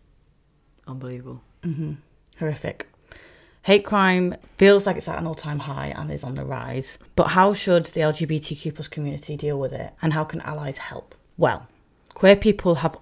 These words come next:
Speaker 2: always had to defend themselves throughout history. It's important to look back and to see what these pe-, queer people and allies have done to fight back and show resistance to hate. So, before the Stonewall riots in nineteen sixty-nine,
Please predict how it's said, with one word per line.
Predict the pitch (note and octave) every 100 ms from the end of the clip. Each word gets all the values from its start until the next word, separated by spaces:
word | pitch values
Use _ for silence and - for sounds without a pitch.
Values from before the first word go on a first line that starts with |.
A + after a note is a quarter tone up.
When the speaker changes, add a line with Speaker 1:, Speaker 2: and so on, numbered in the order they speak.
| -
Speaker 2:
always | F#3 F3+ F3 E3
had | E3 D3+
to | -
defend | D3 C#3
themselves | C#3 C#3 - - -
throughout | - C3
history. | C3+ - - - - _
It's | - F3
important | F3 D#3+ F3+ F3
to | E3+
look | D#3+
back | - D3 G#2+ - - -
and | D#3
to | E3
see | E3 F#3+ F#3
what | F#3
these | E3
pe-, | - F#3+
queer | - F3+
people | E3 E3+ D#3
and | D3+
allies | D3+ D3+ D3+
have | D#3
done | - D#3
to | D3
fight | C#3+ C#3+ C#3 -
back | C#3+ C3+ - - - -
and | D#3+ D3
show | - D#3
resistance | D3+ D#3 D3+ - D#3
to | -
hate. | D3+ D3+ C#3+ -
So, | - G3 - G3 - -
before | F3+ - B3
the | B3
Stonewall | - A3+ A3 G#3+ G3+
riots | F3+ E3 - - -
in | E3+ D#3
nineteen | D#3+ D#3+ D3+ D#3+ D3+
sixty-nine, | - - - D3+ D#3 C#3+ - E3